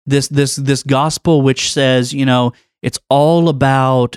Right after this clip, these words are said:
you know, improving my life and making my life better. It's a false gospel because the true gospel is the good news that I get to serve a different king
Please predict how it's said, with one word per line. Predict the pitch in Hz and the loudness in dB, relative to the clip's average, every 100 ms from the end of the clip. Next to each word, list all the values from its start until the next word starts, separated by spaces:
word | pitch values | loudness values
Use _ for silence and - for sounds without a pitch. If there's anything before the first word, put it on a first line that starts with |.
| - | -6
you | 131 | -2
know, | 123 | 0
improving | 120 117 - - 170 185 147 127 | 0 -4 -4 2 2 4 2 2
my | 117 117 | 0 -2
life | 123 143 117 82 - - _ _ - | -2 -2 -2 -4 -12 -18 _ _ -8
and | 123 | -4
making | 139 - 147 | -4 -2 0
my | 123 117 | 0 0
life | 107 107 120 | -2 -4 -4
better. | 123 160 113 117 - _ _ _ _ _ | 0 0 -2 -8 -12 _ _ _ _ _
It's | 143 143 | -4 -2
a | |
false | 135 - 123 127 | -4 -2 0 0
gospel | 135 139 180 - - - - _ _ | -2 0 0 -2 -8 -14 -16 _ _
because | - 131 135 | -6 -2 -2
the | - - | -2 -6
true | - - 220 247 | -6 -2 2 2
gospel | 143 120 - 123 139 - | 2 -2 -6 -6 -6 -4
is | 135 135 | -6 -4
the | 135 | -6
good | 127 175 202 185 | -2 0 2 2
news | 180 226 170 131 139 165 - - - | 2 4 4 4 2 0 -10 -14 -2
that | 143 | -2
I | 131 151 | 0 -2
get | 160 175 | -2 -4
to | - 147 | -4 -6
serve | - 160 151 151 139 - | -2 0 2 2 -2 -4
a | 131 127 | -2 -2
different | 120 - 156 - 123 - | -6 -6 -4 -2 -4 -4
king | - 160 107 107 | 0 0 0 -8